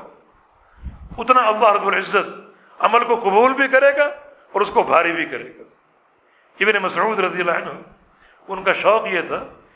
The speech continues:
اللہ کے نبی کی عبادات میں اتباع تو کرتے تھے، سب کرتے تھے، نمازوں میں، روزوں میں، حج عمرے میں، سارے معمولات زندگی میں۔ ابن مسعود رضی اللہ عنہ اضافی طور پر ان میں یہ شوق تھا اللہ کے پیارے پیغمبر کے چلنے کا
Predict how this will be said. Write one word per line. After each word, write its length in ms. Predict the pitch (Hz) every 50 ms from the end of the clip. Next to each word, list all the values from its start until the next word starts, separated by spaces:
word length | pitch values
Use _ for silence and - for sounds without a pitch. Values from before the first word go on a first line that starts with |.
| _ _ _ _ _ _ -
اللہ 220 | - 214 214 226 226 226
کے 60 | 226 196
نبی 260 | 196 196 196 214 202
کی 220 | 202 214 185 190
عبادات 480 | 175 160 180 180 185 180 196 208 202 202
میں 120 | 208 208
اتباع 320 | 202 208 208 196 226 240 247
تو 120 | 240 240
کرتے 340 | 240 254 247 247 247 277 254
تھے، 320 | 254 240 214 - - -
سب 260 | - - 311 311 311
کرتے 280 | 262 254 240 - 233 220
تھے، 120 | - - - - - - _ _ -
نمازوں 440 | 214 214 226 233 226 220 226 214 202
میں، 200 | 202 202 202 190
روزوں 400 | 180 208 254 269 254 247 240 226
میں، 140 | 226 214 190 - - - - -
حج 180 | 190 226 226 247
عمرے 340 | 240 254 269 277 262 247
میں، 140 | 233 226 220 208 - - - - _ - - - - - _ _ _ _ _
سارے 400 | - - 226 269 285 277 277 254
معمولات 420 | 240 233 226 233 233 240 247 247 247
زندگی 460 | 233 226 254 269 285 294 294 302 277
میں۔ 160 | 262 269 269 240 - - - - - - - - - - - - - - - - - - - - _ _ _ -
ابن 240 | - 208 185 190 202
مسعود 440 | 208 196 180 - 170 185 220 220 196
رضی 200 | 190 180 165 180
اللہ 120 | 180 170
عنہ 240 | 170 180 208 - -
اضافی 360 | - 196 214 233 226 233 247
طور 220 | 226 185 170 165 156
پر 160 | 127 - 110 - - _ _ - - _ _ -
ان 100 | 233 240
میں 120 | 240 247 240
یہ 60 | 214
شوق 400 | 160 143 - 202 214 - - -
تھا 280 | 135 - - - - - - _ _ _ _ _ _ _ -
اللہ 220 | - 196 196 220 220 208 -
کے 80 | 196
پیارے 260 | 196 180 180 185 190
پیغمبر 380 | - 180 185 160 175 180 196 202
کے 120 | 190 220
چلنے 500 | 208 - - 233 240 240 247 254 262 247
کا 180 | - 185 185 202